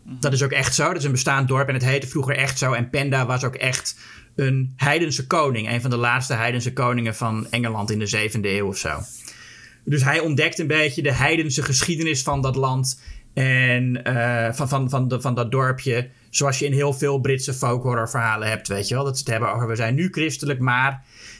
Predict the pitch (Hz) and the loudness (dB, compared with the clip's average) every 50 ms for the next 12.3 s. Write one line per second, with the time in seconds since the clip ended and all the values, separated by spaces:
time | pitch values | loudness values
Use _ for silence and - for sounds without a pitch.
0 | - - - - 117 143 147 139 139 139 139 139 135 - 139 131 131 - 131 131 | -20 -8 -4 0 2 2 4 4 4 4 2 2 0 0 -2 -2 0 -2 -2 -4
1 | - - 170 226 208 214 202 170 170 - - 170 156 156 156 160 160 147 - - | -2 -2 -2 -2 0 0 0 0 0 0 0 0 2 2 2 2 0 -2 -4 -2
2 | 139 127 147 160 160 160 160 160 - - - - - 156 143 143 139 135 135 151 | 0 0 2 2 2 0 0 -2 -4 -8 -12 -6 -4 -2 0 0 0 2 2 2
3 | 147 139 135 135 131 131 127 127 - 185 190 190 185 156 135 143 139 135 135 135 | 2 0 0 0 0 0 0 -2 -2 -2 -2 -2 -2 -2 0 0 0 0 0 0
4 | 131 131 139 135 - - - - - - - 135 127 127 131 135 135 131 131 131 | 0 0 -2 -4 -6 -14 -20 -20 -18 -6 -2 -2 0 0 0 0 0 0 0 -2
5 | 131 135 127 123 127 127 123 120 120 123 131 131 131 - - 160 160 165 165 160 | -4 -4 -4 -2 -2 0 0 0 0 0 0 0 -2 -2 -4 -4 -2 -2 -2 -2
6 | 151 123 139 156 131 156 147 131 139 139 135 135 131 135 139 139 131 - - - | -2 -2 -2 -2 -2 -2 0 0 2 2 2 0 0 -2 -2 -4 -6 -8 -12 -18
7 | - - - _ 123 151 147 127 - - 151 170 339 170 165 151 - - - 170 | -20 -20 -8 _ -2 0 0 0 0 0 -2 -2 -2 -2 -4 -4 -4 -2 0 0
8 | 151 151 147 - - 135 131 120 131 131 131 113 101 98 - - - 117 113 117 | 0 0 0 0 0 0 0 0 0 0 0 0 -2 -2 -2 -2 -2 0 0 -2
9 | 113 - - 175 156 151 139 135 123 117 113 - - - 131 120 123 123 - - | -2 0 0 0 0 0 0 0 0 0 -2 -4 -2 -2 0 0 0 0 0 0
10 | - - - - - 147 131 131 - - 214 202 196 147 131 117 117 123 123 120 | 0 0 -2 -2 -2 -2 -2 -2 0 0 2 2 2 2 2 0 0 -2 -2 -2
11 | - - 131 113 117 - 135 123 117 131 117 117 113 117 127 139 131 - 104 95 | -2 0 0 0 0 0 -2 -2 -2 0 0 0 0 0 0 -2 -2 -2 -2 -4
12 | 95 95 - - - - | -4 -4 -6 -6 -8 -8